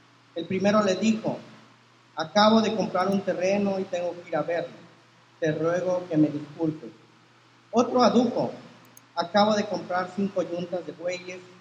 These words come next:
y voy a probarlas. Te ruego que me disculpes". Otro alegó: "Acabo de casarme y por eso no puedo ir". El siervo regresó y le informó de esto a su señor.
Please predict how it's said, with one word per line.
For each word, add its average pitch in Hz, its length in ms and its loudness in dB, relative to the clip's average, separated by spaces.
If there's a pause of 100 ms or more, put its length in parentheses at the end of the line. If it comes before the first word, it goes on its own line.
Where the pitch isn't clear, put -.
(140)
y 156 80 -6
voy 156 220 0
a 151 60 -2
probarlas. 143 500 -6 (800)
Te 180 100 2
ruego 185 540 0 (260)
que 156 60 0
me 151 120 6
disculpes". 147 540 -6 (1120)
Otro 233 320 4
alegó: 185 440 2 (640)
"Acabo 208 320 4
de 220 160 2
casarme 208 680 0 (460)
y 190 60 -10
por 170 200 -2
eso 180 320 -4
no 170 120 -2
puedo 165 360 -8
ir". 143 140 -14 (1000)
El 190 140 0
siervo 233 420 2
regresó 208 720 0 (240)
y - 40 -14
le 170 120 -2
informó 180 560 -2 (720)
de 165 180 4
esto 175 240 -2
a 165 40 -4
su - 180 -12
señor. 156 340 0